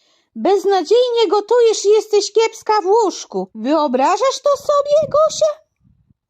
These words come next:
Chodzi przygnębiony niedźwiedź po lesie i wzdycha.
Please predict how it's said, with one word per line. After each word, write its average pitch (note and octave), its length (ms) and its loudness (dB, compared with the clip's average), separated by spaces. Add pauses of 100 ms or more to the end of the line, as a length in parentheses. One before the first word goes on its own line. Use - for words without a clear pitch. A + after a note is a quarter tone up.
(880)
Chodzi F#4+ 400 -4
przygnębiony C#4 800 -4
niedźwiedź C#4 500 -4
po A3+ 160 -6
lesie D#4+ 340 -4
i C#4 200 -4
wzdycha. F#3 600 -8